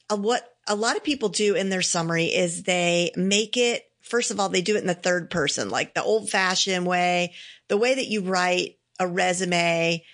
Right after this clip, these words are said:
and it's really dry, and it would say, like, "Jennifer Lehner achieved her degree in sociology from the College of Charleston and then pursued blah, blah, blah." Boring. Uh,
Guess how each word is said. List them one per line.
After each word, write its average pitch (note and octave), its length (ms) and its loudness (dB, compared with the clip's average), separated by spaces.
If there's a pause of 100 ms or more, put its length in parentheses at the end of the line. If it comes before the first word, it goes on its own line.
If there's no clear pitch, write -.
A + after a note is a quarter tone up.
(120)
and F3+ 300 2
it's F#3 180 -2
really A3 460 0
dry, E3 520 2
and E3+ 200 0
it - 100 -4
would F3 160 -2
say, E3+ 280 2
like, D3 180 -2
"Jennifer G#3+ 400 -2
Lehner D#3+ 560 2 (680)
achieved D#4 440 0
her C4+ 120 2
degree F#3 800 2
in E3 360 0 (400)
sociology F3+ 1160 0 (220)
from C#4 160 0
the B3 80 2
College G3+ 460 0
of G3 120 -4
Charleston F3 880 0 (260)
and A3 160 0
then C4 220 0
pursued F#3 760 0 (320)
blah, F3 240 2
blah, D#3+ 200 0
blah." F#2+ 260 -8 (240)
Boring. F3+ 1080 0 (100)
Uh, F#3+ 120 -2